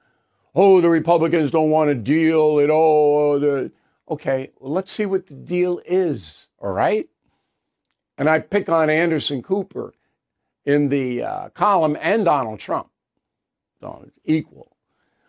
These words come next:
Okay, so the border bill.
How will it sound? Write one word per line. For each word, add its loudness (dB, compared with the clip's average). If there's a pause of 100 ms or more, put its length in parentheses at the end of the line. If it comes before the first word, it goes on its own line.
(140)
Okay, 0
so 2 (640)
the 0
border 2 (500)
bill. 0